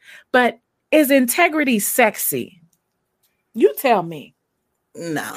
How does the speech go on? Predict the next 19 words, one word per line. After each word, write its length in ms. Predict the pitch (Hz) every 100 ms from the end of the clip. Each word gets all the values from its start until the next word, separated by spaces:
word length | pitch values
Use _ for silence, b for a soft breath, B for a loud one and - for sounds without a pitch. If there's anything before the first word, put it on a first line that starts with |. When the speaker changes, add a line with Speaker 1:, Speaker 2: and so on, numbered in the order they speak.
| 185 294
Speaker 1:
When 140 | 311
we 140 | 403 453
look 160 | 453
at 140 | 370 339
a 60 |
man 340 | 311 330 320 311
and 80 | 311
we 100 | 320
like, 320 | 240 190 170 _ _ _ _ _ _ _ _ _ _ _ - - b b _
"He's 300 | - 302 -
so 480 | - - 262 262 233
emotionally 680 | 208 214 214 208 175 175 165
available. 500 | 165 160 160 151 170
He 180 | 185 -
openly 400 | 233 277 240 220
talks 320 | - 220 214
about 280 | 208 196 190
his 200 | 180 -
feelings. 560 | - 233 220 214 214